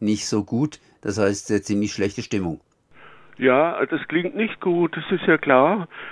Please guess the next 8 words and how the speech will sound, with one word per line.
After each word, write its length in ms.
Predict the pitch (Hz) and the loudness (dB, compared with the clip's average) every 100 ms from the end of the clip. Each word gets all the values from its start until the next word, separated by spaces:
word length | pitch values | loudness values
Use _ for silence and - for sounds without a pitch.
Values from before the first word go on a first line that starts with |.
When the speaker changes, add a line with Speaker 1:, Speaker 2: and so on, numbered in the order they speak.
| - - | -18 -2
Speaker 2:
Äh, 440 | 151 160 135 139 135 | 2 4 6 4 2
die 260 | 156 143 139 | 2 4 4
andere 380 | 135 151 185 | 4 2 0
Möglichkeit 760 | 160 160 160 165 - - 143 143 | 0 -2 -2 -8 -6 -2 0 2
wäre 320 | 151 143 135 | 2 2 0
ein 220 | 98 127 127 | 0 0 -2
Zwangsgeld 800 | - 127 147 165 - 147 143 135 | 0 2 2 -2 -4 -2 -2 -4
bis 140 | - | -6